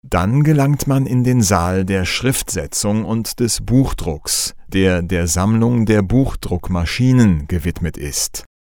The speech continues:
Hier befindet sich die Ecke des Schriftsetzers mit Buchdruckertisch, antike Kommoden voller Schriftzeichen aus Blei und Holz, Winkelhaken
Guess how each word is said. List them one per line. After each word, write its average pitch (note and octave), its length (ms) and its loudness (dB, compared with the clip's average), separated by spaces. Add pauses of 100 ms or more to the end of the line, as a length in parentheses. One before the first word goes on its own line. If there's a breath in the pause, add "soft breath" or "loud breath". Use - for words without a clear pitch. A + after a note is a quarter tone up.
(360)
Hier C#3 220 2
befindet C3+ 480 0
sich A2 220 -2
die G#2+ 300 2 (280 loud breath)
Ecke D3 260 2
des B2+ 200 -2
Schriftsetzers B2+ 920 -2
mit A#2+ 300 -2
Buchdruckertisch, - 1300 -2 (340 loud breath)
antike E2 640 -2
Kommoden A2 640 4
voller F#2+ 340 2
Schriftzeichen A#2+ 840 0
aus D#2+ 400 -6
Blei F#2+ 440 0
und F#2 240 -2
Holz, C3 520 2 (240 loud breath)
Winkelhaken E2 1120 -2